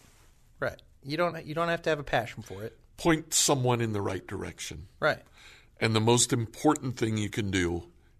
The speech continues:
Speaker 2: is the most important thing that Christians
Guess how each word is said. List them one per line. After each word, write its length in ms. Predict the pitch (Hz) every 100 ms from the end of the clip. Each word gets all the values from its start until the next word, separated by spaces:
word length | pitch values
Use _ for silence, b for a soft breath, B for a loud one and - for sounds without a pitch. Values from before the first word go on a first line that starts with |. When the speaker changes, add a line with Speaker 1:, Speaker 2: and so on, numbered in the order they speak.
| -
Speaker 2:
is 300 | 101 98 87
the 80 |
most 340 | 95 101 101 -
important 480 | 101 - 104 - -
thing 200 | 98 95
that 160 | -
Christians 760 | - 110 92 - 92 95 92